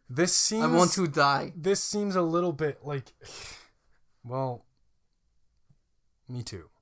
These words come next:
Speaker 1: But we can't just, we can't admit that on the podcast, okay? We're supposed to be funny. We're supposed to be giving joy to
Speaker 2: <laughs> I
Speaker 1: people.
Speaker 2: just wanna die.
Speaker 1: We're supposed to be making people laugh, okay? If,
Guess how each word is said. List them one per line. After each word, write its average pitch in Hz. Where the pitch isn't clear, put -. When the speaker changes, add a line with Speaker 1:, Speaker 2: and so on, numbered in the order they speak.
Speaker 1:
But 101
we 113
can't 139
just, 104
we 107
can't 156
admit 113
that 107
on 98
the 90
podcast, 95
okay? 104
We're 101
supposed -
to 101
be 98
funny. 98
We're 85
supposed -
to 101
be 98
giving 104
joy 101
to 90
Speaker 2:
<laughs> -
I -
Speaker 1:
people. 403
Speaker 2:
just 370
wanna 359
die. 220
Speaker 1:
We're 330
supposed 110
to 117
be 110
making 104
people 98
laugh, 90
okay? 98
If, 98